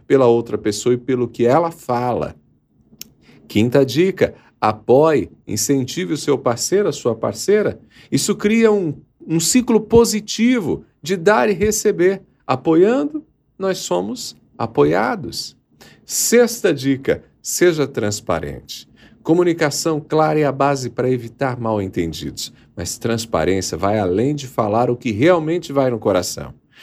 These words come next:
Transparência tem a ver com não omitir fatos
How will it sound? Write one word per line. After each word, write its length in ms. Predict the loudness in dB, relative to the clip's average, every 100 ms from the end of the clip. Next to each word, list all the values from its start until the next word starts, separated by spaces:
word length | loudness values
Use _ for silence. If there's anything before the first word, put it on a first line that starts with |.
| -20 _
Transparência 760 | 4 4 2 0 0 0 -2
tem 180 | -4 -2
a 80 | 0
ver 260 | 2 0 2
com 300 | 2 2 0
não 540 | -4 0 2 4 2 4
omitir 480 | 2 0 -4 -6
fatos 800 | -6 -4 0 0 0 -4 -4 -4